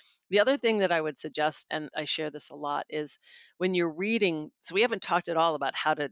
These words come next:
digest all those words. So let me give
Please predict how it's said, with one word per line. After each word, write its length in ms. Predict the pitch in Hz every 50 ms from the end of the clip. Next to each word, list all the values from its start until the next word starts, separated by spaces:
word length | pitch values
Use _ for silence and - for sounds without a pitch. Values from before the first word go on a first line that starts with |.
| _ -
digest 460 | 156 147 147 - - 151 151 - - -
all 220 | - 156 156 147
those 300 | 147 147 143 143 - -
words. 540 | 151 151 151 147 143 117 - - - - - _ - - - - _ -
So 260 | - - 180 170 -
let 180 | - - 269
me 100 | - 214
give 280 | 185 202 190 185 165